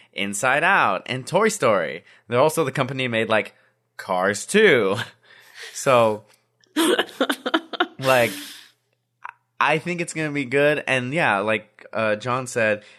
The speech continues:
Speaker 1: he's, he doesn't have to worry about any guessing. He knows what works, and he's gonna be able to see someone else play in his universe and see what works well and take the knowledge from both of those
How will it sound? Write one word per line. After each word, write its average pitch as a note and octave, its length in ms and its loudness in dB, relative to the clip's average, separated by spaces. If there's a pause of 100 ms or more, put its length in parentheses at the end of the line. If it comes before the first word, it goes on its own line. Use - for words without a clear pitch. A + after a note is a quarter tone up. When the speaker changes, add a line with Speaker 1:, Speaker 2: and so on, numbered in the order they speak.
Speaker 1:
he's, A#2 540 -6
he A#2 80 -10
doesn't B2+ 240 -4
have C3 140 -2
to C#3+ 120 -8
worry A2+ 460 -4
about A2+ 240 -2
any G#2+ 180 -8
guessing. G#2 540 -2
He A2 160 -12
knows G#2+ 240 -4
what - 160 -8
works, G#2+ 360 -4
and C3+ 280 -2
he's C3 120 -10
gonna C3+ 140 -8
be C3 140 -4
able B2+ 100 0
to B2 80 -10
see B2 200 -10
someone A#2+ 360 -4
else A2+ 220 -2
play A#2+ 340 -2
in A2 100 -4
his G#2+ 360 -6
universe F#2+ 720 -4 (960)
and A2+ 240 -2
see A#2 220 -4
what G#2+ 180 -4
works G#2+ 300 -4
well F#2+ 400 2
and G2+ 160 -10
take A2 320 -6
the G#2+ 80 -6
knowledge G#2+ 380 0
from G2+ 180 -12
both A2 240 -2
of G#2+ 80 -6
those F#2 420 -4